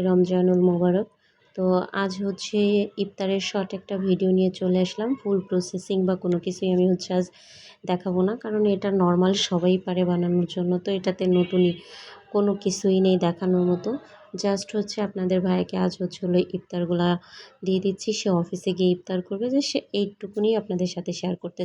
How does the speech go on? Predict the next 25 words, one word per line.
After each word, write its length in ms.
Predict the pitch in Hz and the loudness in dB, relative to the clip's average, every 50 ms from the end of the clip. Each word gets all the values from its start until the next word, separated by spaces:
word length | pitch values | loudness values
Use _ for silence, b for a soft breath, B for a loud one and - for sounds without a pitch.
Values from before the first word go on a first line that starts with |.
| 180 - | -8 -8
চলে 180 | - 170 - 185 - | -8 -6 -6 -6 -6
আসা। 180 | - - - - - b b b b b b b b b b b b | -8 -10 -12 -16 -18 b b b b b b b b b b b b
তো 60 | - 208 208 208 | -10 -10 -8 -6
কী 100 | - 202 202 | -8 -4 0
কী 80 | - 214 190 | 0 0 2
দিলাম 220 | 214 202 208 208 202 202 196 | 2 2 2 2 2 0 -2
আপনাদের 320 | 202 - 208 202 202 208 202 202 | -4 -8 -8 -4 -2 -2 0 0
ভাইয়াকে 360 | 208 202 196 190 190 190 208 208 202 | 0 0 0 0 -2 -4 -6 -6 -6
সেটাই 300 | - 202 190 196 196 190 190 190 | -6 -6 -4 -2 -2 -2 -2 -2
হচ্ছে 260 | 185 185 - - - 196 190 | -4 -6 -6 -8 -6 -2 0
হলো 140 | 185 185 185 180 180 | 0 2 2 2 0
দেখানো। 320 | 175 175 - - 190 196 220 285 - b b b b b b b - | -2 -2 -2 -2 -2 -2 -2 -2 -4 b b b b b b b -8
তো 60 | - 196 190 185 - | -6 -6 -6 -4 -2
কিছু 220 | 220 208 202 - 220 214 | -4 -4 -2 -4 -6 -6
ফ্রুটস 320 | - - 196 185 185 185 - - - | -6 -4 -4 -4 -4 -4 -6 -8 -6
দিলাম, 260 | 202 180 185 185 190 208 233 254 - _ - 185 | -4 -4 -2 -2 -2 -4 -6 -8 -12 _ -8 -6
আর 80 | 185 180 175 165 | -6 -4 -4 -4
দিলাম 220 | 180 180 185 180 180 | -2 -2 0 0 0
হচ্ছে 200 | 185 180 - - 190 185 175 | 0 -2 -2 -2 0 0 2
নরমাল 280 | 175 175 175 180 175 175 180 | 2 2 2 4 4 4 2
ইফতারে 320 | 180 - - 175 170 175 170 175 | 0 -2 -6 -6 -4 -4 -2 -4
যেটা 180 | 175 175 - 180 - - | -4 -6 -6 -8 -8 -6
থাকে, 260 | 175 170 - - 180 185 185 B B B B B B B B - | -8 -6 -6 -8 -8 -8 -8 B B B B B B B B -6
আলুর 200 | 185 170 170 175 175 - | -4 -2 -2 -4 -4 -4
চপ, 200 | - 180 175 175 | -2 -2 -2 -2